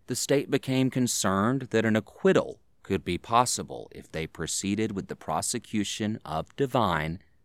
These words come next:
for murdering Robbie and Janelle. So that means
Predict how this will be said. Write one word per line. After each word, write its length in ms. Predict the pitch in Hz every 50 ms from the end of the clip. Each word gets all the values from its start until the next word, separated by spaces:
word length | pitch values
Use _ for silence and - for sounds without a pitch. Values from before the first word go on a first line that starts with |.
| _ _
for 160 | - - 101
murdering 640 | 101 101 117 131 135 - 90 82 78 73 78 78 -
Robbie 540 | 78 85 82 80 85 80 92 98 101 110 - _ _ -
and 240 | - 80 78 82 85
Janelle. 560 | - 101 101 92 92 90 78 64 52 - - _ _ _ _ _ _ _ _ _ _ _ _ _ - - - _ -
So 200 | - - 131 123
that 360 | 113 123 127 143 156 - -
means 520 | 127 113 95 80 71 67 65 69 - -